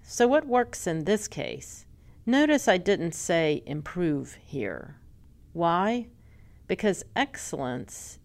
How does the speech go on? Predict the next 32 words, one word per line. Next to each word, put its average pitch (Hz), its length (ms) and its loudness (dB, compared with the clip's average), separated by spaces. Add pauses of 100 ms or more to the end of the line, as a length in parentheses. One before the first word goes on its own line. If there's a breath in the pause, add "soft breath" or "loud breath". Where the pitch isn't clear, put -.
is 170 220 -2
the 156 180 -2
outcome, 156 720 -6 (520)
and 170 140 0
improvement 165 800 -2 (360)
is 175 180 -2
the 165 120 -4
change 165 460 -2
in 160 80 -6
behavior 151 480 -2
people 151 320 -6
make 135 300 -2 (160)
to 180 100 -6
work 269 340 -4
toward - 300 -10
excellence. - 720 -16 (380 soft breath)
We 214 180 6
improve 202 720 2
by 147 140 4
changing 165 540 -2
our 139 140 0
behaviors, 131 840 -6 (320 soft breath)
getting 180 280 2
us 151 160 -2
closer 247 600 0
to 143 500 -2 (260)
excellence. - 760 -6 (800 soft breath)
Let's 277 220 2
keep 285 240 2
this 240 260 2
in 170 160 -2
mind. 92 440 -4